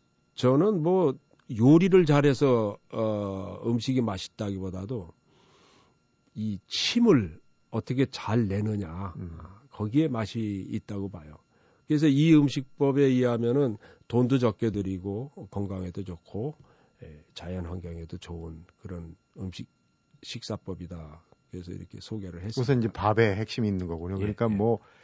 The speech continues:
Speaker 2: 잡곡을 여러 가지 반찬,
Speaker 1: 예.
Speaker 2: 한정식집에서 나오는 반찬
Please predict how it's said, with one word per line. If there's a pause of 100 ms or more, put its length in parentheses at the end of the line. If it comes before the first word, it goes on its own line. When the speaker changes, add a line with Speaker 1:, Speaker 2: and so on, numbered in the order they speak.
(160)
Speaker 2:
잡곡을 (920)
여러
가지
반찬,
Speaker 1:
예.
Speaker 2:
한정식집에서
나오는 (380)
반찬